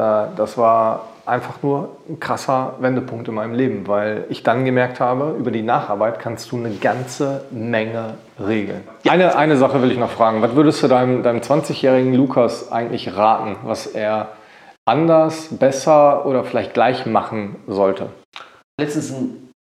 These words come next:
Speaker 2: echt coolen Spruch gehört. Den hätte ich, glaub ich, früher mal hören sollen, weil den habe ich mir echt zu Herzen genommen und den finde ich ziemlich gut.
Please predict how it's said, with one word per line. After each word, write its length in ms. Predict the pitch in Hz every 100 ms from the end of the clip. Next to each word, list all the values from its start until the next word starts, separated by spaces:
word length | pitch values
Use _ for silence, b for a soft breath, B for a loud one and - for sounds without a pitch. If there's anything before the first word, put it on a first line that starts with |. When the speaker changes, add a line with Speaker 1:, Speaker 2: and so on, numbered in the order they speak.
| _ -
Speaker 2:
echt 260 | 127 -
coolen 320 | - 139 139 127
Spruch 380 | 123 135 135
gehört. 640 | 120 107 104 131 127 - -
Den 220 | 220 254
hätte 140 | 214
ich, 100 | 185
glaub 160 | - 170
ich, 120 | 156
früher 260 | - 156 139
mal 180 | 113 107
hören 240 | 117 110
sollen, 320 | 107 113 156
weil 100 | 127
den 80 | 123
habe 100 | 147
ich 100 | 151
mir 80 | 135
echt 180 | - -
zu 80 | 135
Herzen 340 | 123 123 165
genommen 240 | 156 170 170
und 100 | -
den 100 | 127
finde 220 | 127 151
ich 80 | 131
ziemlich 340 | - 147 127
gut. 280 | - 117 107